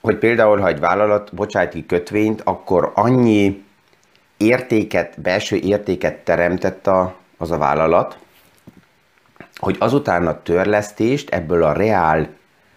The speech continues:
értékből tudja a vállalat lebonyolítani. Tehát valójában törleszt, mert többlet értéket hozott létre.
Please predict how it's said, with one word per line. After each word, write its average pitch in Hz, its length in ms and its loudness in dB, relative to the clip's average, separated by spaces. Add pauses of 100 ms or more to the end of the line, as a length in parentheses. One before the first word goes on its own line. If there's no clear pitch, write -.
(280)
értékből 95 1040 0 (420)
tudja 90 600 4
a 78 120 0
vállalat 80 500 -2
lebonyolítani. 95 920 0 (1600)
Tehát 107 220 -2
valójában 107 540 2
törleszt, 87 720 -2
mert 98 380 -2
többlet 110 480 0
értéket 101 640 -2
hozott 87 340 -4
létre. 64 440 -6